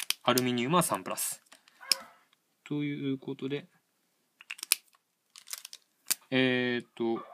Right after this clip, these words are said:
オー二マイナスと比べると、エール三プラスが二つあって、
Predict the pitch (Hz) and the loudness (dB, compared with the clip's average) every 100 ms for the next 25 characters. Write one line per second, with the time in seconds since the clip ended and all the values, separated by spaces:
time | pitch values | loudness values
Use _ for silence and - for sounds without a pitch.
0 | - - 143 147 151 151 151 147 139 131 | -14 -4 2 4 6 4 4 6 6 4
1 | - 113 120 123 135 220 170 - - 147 | 2 4 6 6 6 4 2 0 0 2
2 | 156 151 - 151 160 156 - 220 - 135 | 2 2 0 0 0 -2 2 2 2 2
3 | - 117 - 175 147 | -2 -4 0 2 2